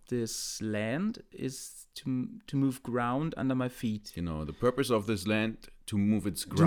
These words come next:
Speaker 2: ground
Speaker 1: its ground
Speaker 2: below my feet."
Speaker 1: below my feet", so, genau.
Speaker 2: Genau.
Speaker 1: Das ist schon zu lange
Speaker 2: Es
Speaker 1: her,
Speaker 2: ist,
Speaker 1: dass
Speaker 2: es
Speaker 1: ich im
Speaker 2: ist schon so ein
Speaker 1: Studio war.
Speaker 2: bisschen, wenn man dann sich dann da zu Hause hinsetzt und sagt, wie, was ist denn dieses Motorradfahren dann auch?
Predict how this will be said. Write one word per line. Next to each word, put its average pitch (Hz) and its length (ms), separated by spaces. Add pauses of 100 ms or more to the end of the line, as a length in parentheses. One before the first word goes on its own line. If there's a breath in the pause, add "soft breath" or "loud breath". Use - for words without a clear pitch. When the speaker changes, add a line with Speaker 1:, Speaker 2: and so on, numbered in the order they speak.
Speaker 2:
ground 156 140
Speaker 1:
its 135 160
ground 135 460
Speaker 2:
below 104 280
my 110 160
feet." 131 200
Speaker 1:
below 135 180
my 127 140
feet", 113 160
so, 127 180
genau. 104 440
Speaker 2:
Genau. 160 160
Speaker 1:
Das 117 80
ist 85 60
schon 120 140
zu - 100
lange 117 200
Speaker 2:
Es 113 80
Speaker 1:
her, 107 120
Speaker 2:
ist, 101 60
Speaker 1:
dass - 80
Speaker 2:
es - 0
Speaker 1:
ich 123 60
im 113 40
Speaker 2:
ist - 80
schon 156 180
so 147 60
ein 139 60
Speaker 1:
Studio - 20
war. 139 120
Speaker 2:
bisschen, 143 220
wenn 123 80
man 127 200
dann 123 320
sich 110 160
dann 117 200
da 110 140
zu 107 120
Hause 110 220
hinsetzt 107 340
und 101 60
sagt, 104 220
wie, 101 260 (300)
was 120 180
ist - 220
denn 107 120
dieses 98 220
Motorradfahren 90 720
dann 78 140
auch? 90 280